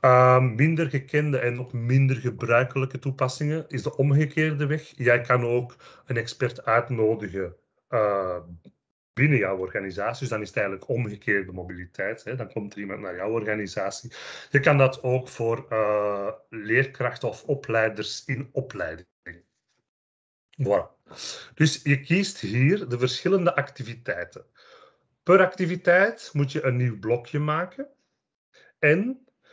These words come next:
het is zelfs mogelijk om activiteiten tweemaal te doen.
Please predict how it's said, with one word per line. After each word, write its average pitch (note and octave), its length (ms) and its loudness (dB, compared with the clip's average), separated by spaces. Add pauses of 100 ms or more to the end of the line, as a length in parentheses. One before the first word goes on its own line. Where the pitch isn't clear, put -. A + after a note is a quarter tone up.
(240)
het C3+ 200 0
is G3+ 140 -4
zelfs B2+ 380 0
mogelijk F3 800 0 (260)
om C3+ 340 4
activiteiten C3 1080 -2 (260)
tweemaal B2 600 0
te G2 160 -18
doen. G2+ 200 -20